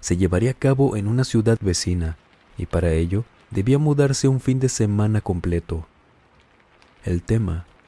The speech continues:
es que ella era hija única. Vivía con sus padres, quienes ya eran personas mayores. Para colmo de males,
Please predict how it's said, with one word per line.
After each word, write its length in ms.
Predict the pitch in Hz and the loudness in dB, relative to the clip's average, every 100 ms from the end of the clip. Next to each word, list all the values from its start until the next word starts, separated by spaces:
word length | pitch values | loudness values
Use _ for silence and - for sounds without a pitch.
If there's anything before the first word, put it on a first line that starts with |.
| _ | _
es 260 | - 87 107 | -4 -4 -4
que 220 | - 123 | 0 2
ella 220 | 120 120 | 4 4
era 200 | 120 117 | 4 4
hija 280 | 113 110 104 | 2 0 0
única. 540 | 95 101 95 - 78 - _ _ _ _ - | 0 0 -2 -2 -4 -6 _ _ _ _ -4
Vivía 320 | 90 82 80 | -2 0 0
con 160 | 131 135 | 0 -2
sus 160 | 127 | -4
padres, 420 | - 113 120 123 | 0 2 4 2
quienes 400 | - 98 90 87 | 0 -2 0 -2
ya 140 | 92 92 | 0 0
eran 160 | 120 | 0
personas 460 | 120 98 - 107 101 | 0 -2 0 0 0
mayores. 600 | 90 85 87 82 78 - _ _ _ | 0 2 0 0 -4 -8 _ _ _
Para 320 | 87 85 82 | 0 2 0
colmo 380 | 80 90 87 98 | 0 0 0 0
de 100 | 101 | 0
males, 480 | 98 95 101 117 | 0 0 -2 -6